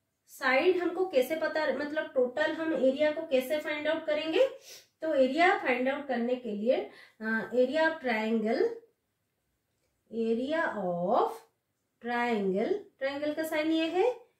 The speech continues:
is equal to S into S minus A, S minus B, S minus C, उसका square root। इसमें confusion ना हो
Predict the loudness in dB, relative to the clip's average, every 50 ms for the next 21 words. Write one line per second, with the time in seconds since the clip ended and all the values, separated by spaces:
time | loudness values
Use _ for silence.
0 | _ -10 -8 -6 -6 -4 0 0 2 2 0 -2 -6 -10 -10 -12 _ _ _ _
1 | _ -2 0 2 2 4 4 4 2 2 -2 -8 _ -8 -4 -4 -4 -4 -4 -4
2 | -4 -4 -4 -4 -6 -6 -4 -2 -2 -2 -2 -4 -6 -8 -8 -4 -4 -2 0 0
3 | 0 2 2 0 0 0 -2 -4 -2 0 2 2 2 0 -2 -10 -18 _ _ _
4 | _ _ _ _ _ _ _ -2 -2 0 0 0 -2 -2 -4 -6 -6 -4 -2 -2
5 | 0 0 0 2 2 2 2 0 -2 -6 -4 -2 -2 0 2 4 2 2 2 -2
6 | -10 _ _ _ _ _ _ 0 2 4 4 4 2 0 -4 -6 -4 -4 -2 0
7 | 0 0 0 2 0 0 -2 -4 -10 -8 -8 -8 -8 -8 -14 _ _ _ _ _
8 | _ _ _ _ _ _ _ -16 -14 -14 -12 -6 -2 0 0 0 -2 -6 -14 _
9 | _ _ _ -20 -20 -20 -20 _ -6 -2 2 2 2 2 0 -4 -10 -12 _ _
10 | _ _ _ _ _ _ _ _ _ _ _ _ _ -14 -10 -10 -10 -10 -10 -8
11 | -4 -4 -2 0 0 -2 -2 -2 -2 -4 -4 0 0 0 2 2 2 0 0 0
12 | 0 -2 -2 0 0 2 2 2